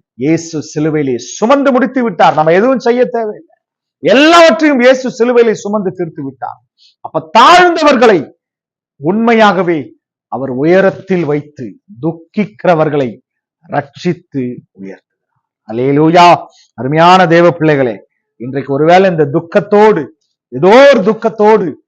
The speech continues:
உண்மையாகவே குடும்ப பிரச்சனையோ, குடும்ப பாரமோ,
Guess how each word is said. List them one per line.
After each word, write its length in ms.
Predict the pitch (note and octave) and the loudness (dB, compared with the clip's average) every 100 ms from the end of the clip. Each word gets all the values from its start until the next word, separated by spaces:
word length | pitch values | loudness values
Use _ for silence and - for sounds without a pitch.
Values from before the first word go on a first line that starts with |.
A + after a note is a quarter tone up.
| _ _ | _ _
உண்மையாகவே 520 | C3 D#3 F#3 F3+ E3 | -12 -2 0 0 -2
குடும்ப 360 | - E3+ F#3+ F#3 | -4 -4 -4 -4
பிரச்சனையோ, 640 | - D3+ - F#3 F#3 F3+ | -6 -10 -8 -6 -4 -4
குடும்ப 320 | - E3+ F#3 E3+ | -4 -4 0 2
பாரமோ, 560 | F3 G3 G#3 G3+ F#3+ | 4 4 2 0 -2